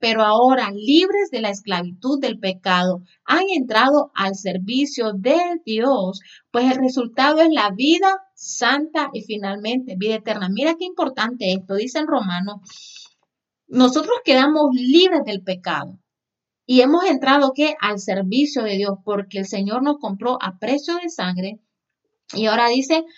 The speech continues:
que somos siervos del Señor. Vamos a vivir para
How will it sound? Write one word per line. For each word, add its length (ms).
que 160
somos 420
siervos 640
del 140
Señor. 480
Vamos 360
a 140
vivir 400
para 580